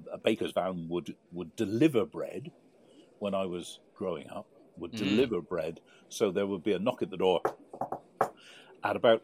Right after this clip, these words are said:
Speaker 1: eight o'clock before we were going to school, and it would be the bread man with a basket. I, I'm painting a picture here of Miss Marple, the kind of
Speaker 2: <laughs>
Speaker 1: village,
Speaker 2: You are.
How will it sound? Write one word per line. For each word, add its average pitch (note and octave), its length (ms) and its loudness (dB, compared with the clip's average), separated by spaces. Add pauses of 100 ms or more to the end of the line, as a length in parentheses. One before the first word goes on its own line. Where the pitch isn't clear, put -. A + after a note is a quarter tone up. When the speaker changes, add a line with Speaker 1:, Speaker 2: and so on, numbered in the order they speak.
Speaker 1:
eight B2 220 2
o'clock - 420 2
before G#2 300 0
we F#2 140 0
were F2 80 0
going E2+ 240 -2
to F2 120 -10
school, F#2 520 2
and G2+ 160 0
it A2 100 0
would G#2 180 -2
be A2 140 0
the G2+ 100 -2
bread B2 400 6
man D2+ 440 -10 (340)
with G#2+ 140 2
a G#2 60 6
basket. D3 600 4 (100)
I, C#3 140 -2 (220)
I'm A#2+ 120 -6
painting D#3+ 560 -4 (300)
a - 40 -4
picture - 460 -4
here E2+ 300 -4 (380)
of G2+ 240 2 (100)
Miss A#2 320 -2
Marple, A#2 560 0 (840)
the - 100 -2
kind D#3+ 200 4
of C#3+ 60 8
Speaker 2:
<laughs> - 60 6
Speaker 1:
village, - 360 8
Speaker 2:
You A#3 100 6
are. F#3 40 8